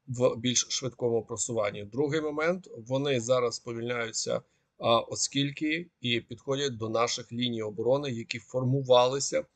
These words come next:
навколо Вовчої та Карлівського водосховища. Тобто це один з тих, а, укріп районів, про який ми говорили після, м, того, як російські окупанти вже наблизились до фіналізації окупації,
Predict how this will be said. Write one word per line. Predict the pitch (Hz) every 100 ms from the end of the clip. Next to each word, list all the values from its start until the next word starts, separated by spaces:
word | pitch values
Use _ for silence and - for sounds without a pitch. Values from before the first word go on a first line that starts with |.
| _ _ 143
навколо | 131 120 143 123 113
Вовчої | 120 131 - 131
та | 123
Карлівського | - 123 113 - 113
водосховища. | 110 113 - 120 - - -
Тобто | 120 120 113
це | - 131 147 175 _ _ _
один | 120 117 117 139 143 -
з | - - 127 117 -
тих, | 131 113 -
а, | 113 107
укріп | 110 131 123 113
районів, | 110 104 123 139 160 - _ _ _ -
про | 123 117
який | 113 104 135 123
ми | 110 113 120 113
говорили | 110 104 123 117 117 131 143 143 -
після, | 113 - 113 113 113 117 113
м, | 110
того, | 104 131 131
як | 117 107 -
російські | 110 131 117 -
окупанти | 110 - - 120 135 131
вже | 107 110
наблизились | 110 107 110 127 123 127 123 - _ _ _
до | 123 131 120
фіналізації | 131 131 123 107 117 127 - 117
окупації, | 110 117 - 110 110 - - 117